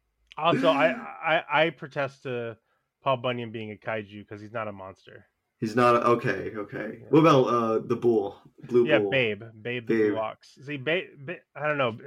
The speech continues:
Speaker 1: You gotta be a monster. You gotta have some weird teeth or some s-, weird stuff going on.
Speaker 2: He's blue. He's blue. That's not
Speaker 1: Okay,
Speaker 2: normal.
Speaker 1: bl-, blue's weird. Got it.
Speaker 2: <laughs>
Speaker 1: Sold. You win.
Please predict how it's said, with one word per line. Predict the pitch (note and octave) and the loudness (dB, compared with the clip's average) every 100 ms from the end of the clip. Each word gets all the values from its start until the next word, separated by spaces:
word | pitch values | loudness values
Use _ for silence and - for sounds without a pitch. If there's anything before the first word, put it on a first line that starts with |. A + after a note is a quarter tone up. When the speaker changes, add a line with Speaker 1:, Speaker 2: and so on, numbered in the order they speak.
| - - - - | -20 -20 -20 -8
Speaker 1:
You | D#3+ | 0
gotta | A3+ A3+ | 0 2
be | A#3+ | 0
a | F#3+ | 2
monster. | F#3 A3 G#3+ C3+ G#2 | 4 4 2 -8 -8
You | A2 | -2
gotta | E3 G3 | 4 6
have | G3 G3 - | 8 6 4
some | E3+ D#3 | -6 -2
weird | F3+ F#3 E3 - | 0 0 -2 -8
teeth | F#3+ F#3+ F#3 F#3 D#3 | -6 -4 -4 -4 -8
or | |
some | C3 C3+ | -12 -12
s-, | B2+ - | -12 -16
weird | D3 E3+ F3 | -10 -8 -8
stuff | - E3+ C3+ | -4 -4 -4
going | D3 C3 A#2 | -6 -6 -6
on. | G#2+ G2 A#2+ | -8 -12 0
Speaker 2:
He's | F#3 D3+ | 2 4
blue. | C3+ F#3+ A#3+ A3 C3 G2 | 6 8 8 8 6 4
He's | - C#3+ C3+ | 2 2 4
blue. | D#3+ G#3 | 6 6
That's | C#3+ D3+ | 6 4
not | F#3 C3+ | 4 6
Speaker 1:
Okay, | A2 | 4
Speaker 2:
normal. | G#2+ B2+ F#3 | 4 2 0
Speaker 1:
bl-, | C3+ | 0
blue's | E3+ G#3+ A3+ | 0 0 -2
weird. | E3 E3 B2+ A2+ | -4 -4 -4 0
Got | C3+ A2+ | 2 4
it. | - - | 4 4
Speaker 2:
<laughs> | A3+ - - | 2 0 -4
Speaker 1:
Sold. | B2+ F#2+ - - - - | -4 -4 -12 -20 -20 -10
You | C3+ | -2
win. | G3 E3 F#2 F#2+ | 2 2 0 -8